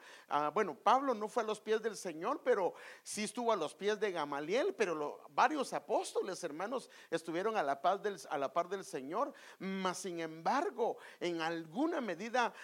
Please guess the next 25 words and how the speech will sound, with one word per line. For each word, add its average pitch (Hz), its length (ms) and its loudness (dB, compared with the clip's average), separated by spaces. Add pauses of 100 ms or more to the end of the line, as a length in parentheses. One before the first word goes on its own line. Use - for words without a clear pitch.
(140)
ah, 151 400 4 (400)
siempre 269 640 0
pasa 165 360 -2
eso. 208 360 2 (260)
Tenemos 233 560 2
un 220 160 -2
problema 185 420 0
nosotros 180 540 -2
que 165 260 0 (380)
a 156 80 6
veces 196 360 4
se - 180 0
empiezan 208 600 0
bien 208 180 0
algunas 196 480 -2
cosas, 233 340 0
pero 165 280 4
luego 240 500 6 (240)
comienzan 233 720 0
a 165 120 2
meterse 208 520 -2
conceptos 165 760 0
humanos, 175 440 -2
conductas 170 760 -2
humanas 170 500 -4